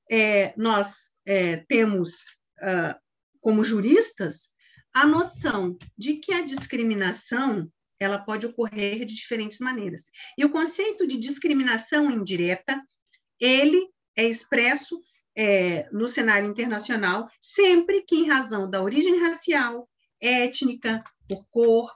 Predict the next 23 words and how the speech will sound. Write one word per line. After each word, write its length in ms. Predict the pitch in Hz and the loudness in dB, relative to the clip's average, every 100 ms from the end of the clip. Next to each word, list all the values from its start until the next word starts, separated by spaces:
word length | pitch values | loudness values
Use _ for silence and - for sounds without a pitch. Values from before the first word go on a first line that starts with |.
| _ | _
por 120 | - 247 | -6 -2
nacionalidade, 1120 | 190 - 185 170 175 214 240 240 226 233 226 | -2 -2 -2 -2 0 4 4 4 -2 -8 -6
por 100 | 196 | -2
ascendência 920 | 175 196 180 226 262 277 285 294 269 - | -2 -2 -2 -2 0 -2 0 0 -2 -4
e 60 | |
por 180 | - 180 | -12 -14
território, 680 | - 180 165 226 240 240 277 269 - - - - - _ _ _ | -10 -10 -4 2 2 2 -2 -12 -20 -20 -20 -20 -20 _ _ _
uma 560 | 302 349 349 330 294 - _ _ | 4 4 4 4 4 0 _ _
disposição, 800 | 208 226 - 240 226 220 269 277 | -12 -12 -4 -2 -2 0 0 2
um 80 | 220 | -2
critério, 560 | 202 190 247 247 214 202 | -8 -4 0 0 0 -2
uma 220 | 220 240 | 0 -2
prática 600 | - 233 226 233 - - | 4 6 6 2 -6 -6
adotada, 560 | 196 190 196 220 226 - - | -4 -4 -2 -2 -2 -8 -4
né, 280 | 202 247 254 - _ | -2 -2 -6 -20 _
por, 300 | 262 294 339 - _ - | 2 2 2 -4 _ -6
é, 300 | 220 214 233 | -4 -2 -6
instituições 460 | - - 220 196 | -8 -8 -6 -6
públicas, 760 | - 233 262 262 277 269 - - - - - _ _ | -6 -6 -4 -2 0 0 -2 -10 -20 -20 -20 _ _
é, 480 | 202 190 185 180 - | 0 2 2 0 0
ou 140 | 190 214 | -2 2
uma 160 | 208 | 2
lei, 540 | 180 190 214 254 285 | 2 4 4 2 0